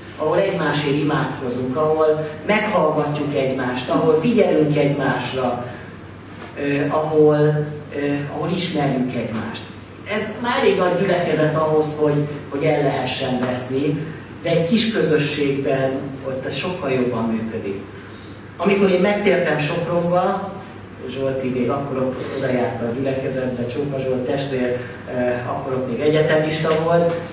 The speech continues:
egy gyülekezetbe jártunk akkoriban, de bizonyára emlékszel Győzőiknek a házi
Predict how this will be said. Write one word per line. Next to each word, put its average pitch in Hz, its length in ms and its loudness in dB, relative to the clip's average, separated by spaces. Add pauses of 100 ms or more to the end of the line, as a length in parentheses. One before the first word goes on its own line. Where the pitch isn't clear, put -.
(140)
egy 143 240 -4
gyülekezetbe 143 640 2
jártunk 156 600 0
akkoriban, 170 800 2 (800)
de 165 360 2
bizonyára 180 400 4
emlékszel 165 840 0
Győzőiknek 147 680 4
a 139 40 -2
házi 143 320 0